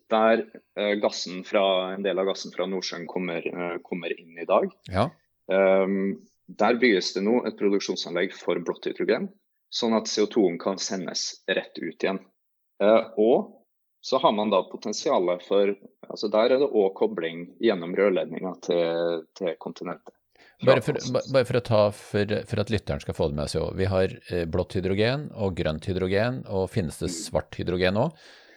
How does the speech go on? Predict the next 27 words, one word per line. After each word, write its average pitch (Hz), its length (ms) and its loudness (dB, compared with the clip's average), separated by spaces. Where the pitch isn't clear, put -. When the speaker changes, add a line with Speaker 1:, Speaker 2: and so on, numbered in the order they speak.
Speaker 1:
Ja, 95 240 6
grått 120 720 0
hydrogen 139 560 2
er 127 80 0
vel 123 100 4
det 117 200 6
de, 110 80 0
det 104 140 0
de 101 80 2
kaller 110 240 4
Speaker 2:
Jaha, 135 140 0
Speaker 1:
det. - 100 -10
Speaker 2:
ja, 123 240 2
og 107 140 -2
det 95 100 4
er, 98 240 4
Speaker 1:
Mm. - 80 -10
Speaker 2:
grått - 480 0
hydrogen 104 480 0
er 98 160 -2
produsert 87 640 -2
på? 92 300 4
Speaker 1:
Grått 127 380 0
hydrogen 127 560 2
er 107 100 0
da 98 220 2
den 92 160 -4